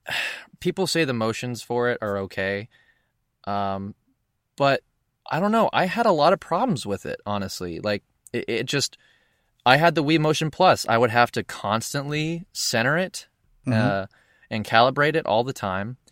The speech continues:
Speaker 1: Uh, I would be flying the bird and it, it the, the loft wing, and it just
Speaker 2: Mm-hmm.
Speaker 1: wouldn't, uh, it wouldn't really do what I, what I told it to do.
Speaker 2: Yep.
Speaker 1: And first off, like, Demise, are
Speaker 2: Yeah.
Speaker 1: you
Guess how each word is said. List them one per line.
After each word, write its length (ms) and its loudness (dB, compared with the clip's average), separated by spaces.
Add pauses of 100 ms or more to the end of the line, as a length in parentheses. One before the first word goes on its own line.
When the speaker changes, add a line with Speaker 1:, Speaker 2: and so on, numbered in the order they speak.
(600)
Speaker 1:
Uh, 300 2
I 80 2
would 100 2
be 120 0
flying 360 0
the 80 -2
bird 500 0
and 480 -6 (280)
it, 180 -6
it 140 -6 (180)
the, 160 -4
the 160 -6
loft 320 -2
wing, 360 -6
and 120 -4
it 60 -4
just 240 0
Speaker 2:
Mm-hmm. 80 0
Speaker 1:
wouldn't, 500 -6 (760)
uh, 300 0 (140)
it 100 -4
wouldn't 260 4
really 200 4
do 220 0
what 100 2
I, 180 2
what 280 -4
I 100 0
told 320 -2
it 140 -6
to 100 -12
do. 300 -6 (320)
Speaker 2:
Yep. 240 -4
Speaker 1:
And 400 -2 (100)
first 400 0
off, 300 0
like, 340 -4 (760)
Demise, 840 2 (680)
are 120 4
Speaker 2:
Yeah. 80 4
Speaker 1:
you 140 -2